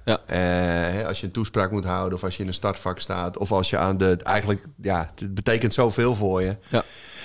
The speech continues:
Speaker 2: Dus op het moment dat je daar naartoe gaat en met je gedachten, en dan krijg je die, die, die droge bek, die, die kriebels in je buik. En de fout die mensen maken is daar dan van weg te blijven. En dan gaat dat gewoon anderhalve week sluimeren. Dan ga je er wel niet, wel niet, dan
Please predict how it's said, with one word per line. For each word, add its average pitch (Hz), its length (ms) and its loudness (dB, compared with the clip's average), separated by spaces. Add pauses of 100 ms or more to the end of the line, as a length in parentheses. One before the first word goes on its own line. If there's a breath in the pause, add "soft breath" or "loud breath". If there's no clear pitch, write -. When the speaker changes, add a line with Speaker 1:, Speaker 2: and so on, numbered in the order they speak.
(200 loud breath)
Speaker 2:
Dus 104 140 4
op - 60 -8
het 104 100 2
moment 113 200 6
dat 107 100 2
je 117 80 4
daar 110 200 4
naartoe 117 320 4
gaat 98 320 4
en 107 140 2
met 101 160 4
je - 60 -8
gedachten, 101 480 2
en 98 120 4
dan 98 100 2
krijg 104 280 2
je 104 80 0
die, 101 260 4
die, 95 260 4
die 92 160 0
droge 95 320 0
bek, 90 320 0
die, 95 160 0 (120)
die 98 100 0
kriebels 95 420 2
in 101 80 2
je 95 80 4
buik. 87 460 0 (640 loud breath)
En 104 420 2
de 110 60 2
fout 110 260 2
die 107 80 2
mensen 101 280 4
maken 104 360 2
is 95 120 2
daar 95 220 2
dan 92 180 2
van 95 180 0
weg 107 180 2
te 92 80 -4
blijven. 80 440 0
En 98 80 0
dan 95 180 4
gaat 101 220 0
dat 98 280 0
gewoon 98 480 2
anderhalve 101 460 2
week 95 200 2
sluimeren. 92 520 4
Dan 101 80 0
ga 107 100 2
je 95 60 4
er 98 80 4
wel 101 200 6
niet, 104 200 4
wel 98 180 4
niet, 101 180 4
dan - 80 -14